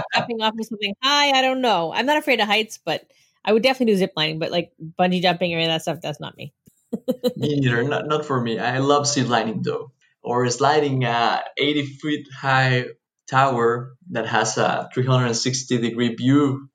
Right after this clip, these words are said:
Speaker 2: to the Caribbean Sea and the jungle. We do have those av-, available also for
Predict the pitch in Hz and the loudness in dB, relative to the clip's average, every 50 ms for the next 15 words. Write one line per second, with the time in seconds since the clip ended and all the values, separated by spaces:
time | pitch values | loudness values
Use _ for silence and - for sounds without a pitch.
0 | _ - 123 110 110 110 - 113 113 113 113 113 117 113 110 - - 120 117 120 | _ -6 -2 -2 -2 0 0 0 2 2 0 0 -2 -2 -2 -2 -2 -4 -4 -2
1 | 117 113 110 110 - 92 - - 107 - 120 120 123 120 113 120 123 123 131 - | -4 -4 -4 -4 -6 -4 -4 -6 -4 -4 -2 -2 -2 -2 0 0 -2 -2 -2 -8
2 | - - _ _ _ _ _ - 135 131 135 170 180 147 156 151 147 135 135 143 | -14 -20 _ _ _ _ _ -2 0 2 4 4 4 4 4 2 2 2 2 2
3 | 131 127 - - - - 123 - - - - 117 107 120 113 113 113 110 107 107 | 2 0 -2 -6 -4 -4 -4 -4 -4 -6 -6 -2 2 2 4 4 4 2 2 0
4 | 107 107 - _ 120 127 147 151 147 139 - 151 135 131 131 123 120 120 120 117 | 0 -2 -6 _ 2 4 4 4 4 2 0 -2 -2 0 -2 -2 -2 -2 -2 -4
5 | - | -8